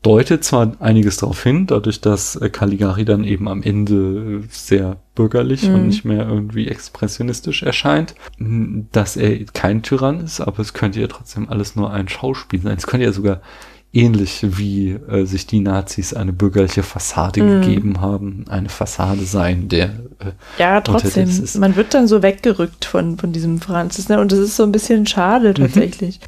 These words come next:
Speaker 2: Also ich fand es ernüchternd.
Speaker 1: Was ja aber noch ganz schön ist, wo ich auch noch gerne drauf eingehen würde, ist eine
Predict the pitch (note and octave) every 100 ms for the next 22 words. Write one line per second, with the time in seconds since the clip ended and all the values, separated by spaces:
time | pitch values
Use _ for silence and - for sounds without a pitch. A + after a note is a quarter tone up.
0 | - A#3 G3+ G#3+ F#3+ - F#3+ G3+ - F3
1 | E3+ - B2 - D3+ C#3+ - A2+ B2+ B2+
2 | C#3 - C#3 - D#3 D#3+ - - - -
3 | A#2+ G#2+ - A2+ A2+ G#2+ - _ - G2+
4 | G2+ G2 - F#2+ - G#2+ G#2+ G2 G#2+ A2+
5 | - - - B2 G#2 G2